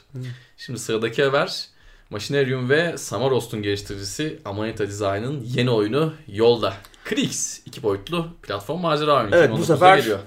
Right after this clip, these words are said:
Speaker 1: önceki oyunları biraz daha şeydi işte, tıklamalı macera oyunu
Speaker 2: Hı hı.
Speaker 1: kıvamında. Hep o şeydi işte Botanicula,
Speaker 2: Evet.
Speaker 1: Samorost,
Speaker 2: Hı hı.
Speaker 1: işte, e, Machinarium, en son Huhel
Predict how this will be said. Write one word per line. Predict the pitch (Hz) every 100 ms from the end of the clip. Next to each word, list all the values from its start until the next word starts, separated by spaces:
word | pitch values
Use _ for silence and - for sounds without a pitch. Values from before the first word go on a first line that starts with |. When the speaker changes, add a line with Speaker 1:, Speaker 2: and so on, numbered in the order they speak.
| - - _
Speaker 1:
önceki | 160 175 190 196
oyunları | 190 151 160 214 208 - _
biraz | - 127 160 151 143
daha | 180
şeydi | 185 175 139
işte, | 123 127 110 - _ _ _ -
tıklamalı | 143 160 165 175
macera | 160 147 139 147 143
oyunu | 135 123 107 - _ _ _
Speaker 2:
Hı | 107
hı. |
Speaker 1:
kıvamında. | 101 123 117 113 117 117
Hep | 151
o | 156 151 -
şeydi | 131 120 113
işte | 113 - 120
Botanicula, | 123 123 123 127 120 113 117 -
Speaker 2:
Evet. | 107 101 - - -
Speaker 1:
Samorost, | - 127 127 117 117 - - 101
Speaker 2:
Hı |
hı. | 101
Speaker 1:
işte, | 95 117
e, | 117 - - 120 104 104 - - 123
Machinarium, | 131 127 127 123 120 120 120 120 - _
en | 143 147
son | 151 156
Huhel | - 156 151 127